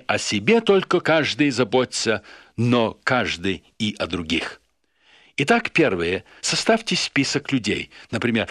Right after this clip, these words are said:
которым вы имеете возможность послужить. Это те люди, которых Господь послал в вашу жизнь. Члены вашей семьи, жена, муж, дети, братья и сестры, соседи, сослуживцы, начальство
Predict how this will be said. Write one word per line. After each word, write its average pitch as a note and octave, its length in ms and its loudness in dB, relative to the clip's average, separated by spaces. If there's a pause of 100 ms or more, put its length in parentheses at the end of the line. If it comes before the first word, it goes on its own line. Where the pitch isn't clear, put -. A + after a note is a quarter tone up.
(140)
которым E3+ 460 2 (240)
вы D#3 320 4
имеете C3+ 600 0
возможность D3+ 560 0
послужить. - 600 -2 (320)
Это - 200 2
те - 180 2
люди, C#3+ 280 2
которых C3+ 380 -2
Господь B2 440 -2
послал A2+ 460 -2 (220)
в G#2+ 80 -4
вашу A#2 260 0
жизнь. A2 460 -4 (320)
Члены F2+ 340 -6
вашей F2+ 260 -4
семьи, A#2+ 640 -2
жена, G#2 540 -4
муж, B2+ 400 -2
дети, G#2+ 500 -4
братья A2 560 -6 (320)
и D3+ 80 -6
сестры, A#2 720 -4
соседи, A#2+ 680 -2 (140)
сослуживцы, D#3 1000 -2 (280)
начальство D3 840 -2